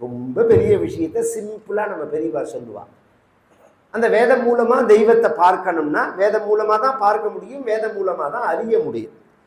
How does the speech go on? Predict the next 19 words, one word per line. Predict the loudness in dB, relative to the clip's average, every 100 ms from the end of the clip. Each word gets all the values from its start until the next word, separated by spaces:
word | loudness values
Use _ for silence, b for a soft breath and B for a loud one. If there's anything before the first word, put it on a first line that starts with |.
| _ _ _
அந்த | 0 2
வேதம் | 4 4 4 2
தான் | 2 2 0 -4 -10
ரிஷப | -2 0 2 4 6 8 6
வடிவத்துல | 4 2 2 2 2
இருக்கிறதுனால, | 2 0 -4 -4 0 2 0 -2 -14 -20 _ _ _ _ _
சிவன் | -6 4 4 6
கோவில்ல | 6 6 6 2 0 2
பத்து | 0 2 2
நாள் | 4 2 2
உற்சவத்துல | -2 -2 0 0 0 0 0 0 -4 -4
பத்து | -6 -6 -8 -4
நாளும் | 0 2 2 6
வாகனம்னா, | 6 6 0 -2 -2 0
எந்த | 0 0 0
வாகனத்துக்கு | 2 2 2 -4 -8 -14 -16
கூட்டம் | -16 -8 -8
வரும் | -6 -10 -8
ஜாஸ்தி? | -8 -10 -14